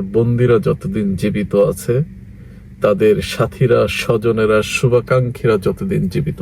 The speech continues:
আছে, ওই বত্রিশ নম্বরকে আমরা আর সোজা হয়ে দাঁড়াতে দিব না, ইনশাআল্লাহ। ওটি রাস্তার পরিত্যক্ত কুকুর বিড়ালের মলমূত্র ত্যাগের পরিত্যক্ত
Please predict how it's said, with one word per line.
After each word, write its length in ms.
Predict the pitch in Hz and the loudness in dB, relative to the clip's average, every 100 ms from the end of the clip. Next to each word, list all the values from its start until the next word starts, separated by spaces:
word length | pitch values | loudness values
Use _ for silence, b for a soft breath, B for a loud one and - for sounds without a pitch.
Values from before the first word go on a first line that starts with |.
| - | -4
আছে, 200 | 175 - - - - - - - - B B B B B - | -4 -10 -14 -20 -20 -20 -20 -20 -20 B B B B B 0
ওই 140 | 107 104 92 | 2 0 0
বত্রিশ 500 | 147 147 - 143 127 - | 0 0 0 0 0 0
নম্বরকে 540 | 107 98 90 78 - 98 | 0 0 0 -4 -2 -2
আমরা 360 | 98 101 101 98 - B B B B B B - | -2 -4 -6 -6 -8 B B B B B B -2
আর 180 | 123 131 120 | 2 2 0
সোজা 360 | - 107 104 | -2 0 0
হয়ে 240 | 95 98 98 | 0 -2 -2
দাঁড়াতে 400 | - 95 - - - | -2 -4 -6 -10 -8
দিব 180 | - - - | -8 -8 -10
না, 140 | - - - - - | -12 -16 -20 -20 -8
ইনশাআল্লাহ। 680 | - 98 - - - - - - _ - - - - B B B B | -6 -6 -10 -12 -14 -20 -20 -20 _ -20 -20 -20 -20 B B B B
ওটি 240 | 117 113 127 | -2 2 2
রাস্তার 460 | 113 - - 123 107 - | 2 -2 -2 -2 -2 0
পরিত্যক্ত 640 | 127 131 - - - - 120 113 113 - B B B B - | 2 2 2 -2 -4 -4 2 2 2 -4 B B B B -2
কুকুর 360 | 143 135 131 110 | 0 2 2 2
বিড়ালের 520 | 95 117 117 113 107 98 98 | 2 2 4 2 2 2 2
মলমূত্র 580 | 104 127 123 113 - 110 | 2 2 2 -2 -4 -2
ত্যাগের 340 | 95 104 101 98 - | 0 0 2 0 0
পরিত্যক্ত 480 | 127 120 104 90 | 2 4 0 -4